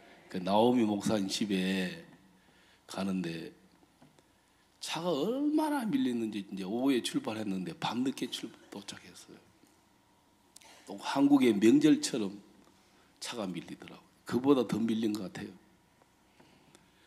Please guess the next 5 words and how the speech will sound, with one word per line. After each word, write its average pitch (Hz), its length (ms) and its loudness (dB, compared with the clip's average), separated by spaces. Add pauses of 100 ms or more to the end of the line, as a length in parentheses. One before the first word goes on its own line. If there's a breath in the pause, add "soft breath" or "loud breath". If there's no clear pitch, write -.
(400 soft breath)
그 117 120 -4
집에 151 340 12
가니까 123 440 6
밤늦게 135 520 4
갔는데 110 840 -2